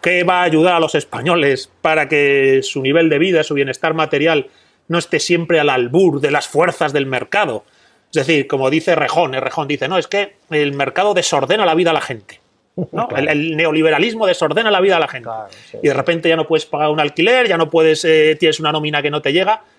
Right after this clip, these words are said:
Speaker 1: Bien, si de verdad vosotros consideráis que el neoliberalismo desordena la vida a la gente, ¿qué medidas tenéis o qué idea tenéis para que eso no pase?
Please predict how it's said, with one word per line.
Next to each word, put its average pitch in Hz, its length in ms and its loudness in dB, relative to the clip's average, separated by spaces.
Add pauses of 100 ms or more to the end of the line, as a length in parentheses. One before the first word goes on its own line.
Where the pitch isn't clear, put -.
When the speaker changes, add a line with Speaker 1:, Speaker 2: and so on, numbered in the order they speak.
(180)
Speaker 1:
Bien, 269 220 -4 (180)
si 135 360 -2
de 127 100 4
verdad 127 240 2
vosotros 165 320 0
consideráis 165 560 0
que 170 120 0
el 143 140 -2
neoliberalismo 139 760 0
desordena 127 500 -2
la 123 120 0
vida 151 160 2
a - 20 2
la 170 100 0
gente, 196 380 -4 (600)
¿qué 180 100 0
medidas 170 320 2
tenéis 214 400 0
o 147 100 0
qué 175 120 0
idea 170 240 4
tenéis 170 300 0
para 147 300 0
que 165 80 -2
eso 156 160 -2
no 139 140 -4
pase? - 280 -12